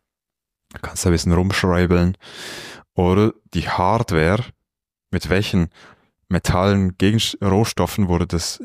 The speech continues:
Handy gebaut? Und die Hardware bestimmt ja, wie gut die Software sein kann. Also heißt, wenn du das erste iPhone hast,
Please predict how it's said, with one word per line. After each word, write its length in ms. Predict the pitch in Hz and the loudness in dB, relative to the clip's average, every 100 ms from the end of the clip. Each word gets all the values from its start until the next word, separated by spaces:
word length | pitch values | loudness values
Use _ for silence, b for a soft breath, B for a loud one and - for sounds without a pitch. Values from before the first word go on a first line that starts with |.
| - | -8
Handy 280 | 104 92 82 | 0 0 0
gebaut? 720 | - 76 87 92 101 - - _ B B B B B B _ _ _ 101 | -2 -2 0 2 0 0 -8 _ B B B B B B _ _ _ -2
Und 180 | 87 | 0
die 100 | 85 | 0
Hardware 360 | 92 101 98 87 | 0 2 2 2
bestimmt 560 | 82 - - 120 - - | 0 -2 0 0 0 0
ja, 280 | 82 123 - _ _ _ _ _ _ _ B B B _ _ _ _ _ _ | 2 0 -4 _ _ _ _ _ _ _ B B B _ _ _ _ _ _
wie 100 | 101 | -2
gut 400 | 92 95 - - - | 2 2 0 -10 -4
die 60 | 98 | 0
Software 460 | 98 82 90 82 | 0 0 0 0
sein 240 | - 101 101 | 0 -2 0
kann. 340 | - 76 82 _ _ _ _ _ _ _ _ - | -2 -4 -6 _ _ _ _ _ _ _ _ -4
Also 280 | 92 82 82 | 0 2 2
heißt, 380 | 87 85 - - B B B B | 0 0 -4 -14 B B B B
wenn 220 | 101 92 82 | 0 2 2
du 80 | |
das 140 | 80 80 | 2 2
erste 360 | 82 113 - | 2 2 2
iPhone 360 | 69 101 - 87 | 2 0 0 -2
hast, 420 | 90 - - - | -2 -2 -8 -14